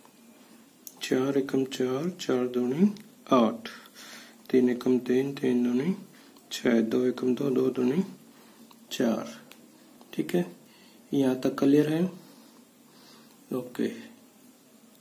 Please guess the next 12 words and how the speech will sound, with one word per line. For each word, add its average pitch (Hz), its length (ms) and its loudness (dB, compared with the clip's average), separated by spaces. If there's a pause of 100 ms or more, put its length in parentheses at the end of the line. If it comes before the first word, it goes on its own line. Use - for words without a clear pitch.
(760)
आगे 123 220 0
देखेंगे, 135 520 0 (2250)
सात 143 260 2
दूनी 143 180 6
चौदह, 139 340 2
चौदह 143 360 2
दूनी 151 360 4 (760)
अट्ठाईस - 880 -2 (1800)
बटे 127 500 -2 (680)
ग्यारह 135 240 2
पंजे 139 540 0 (840)
पचपन, - 760 -4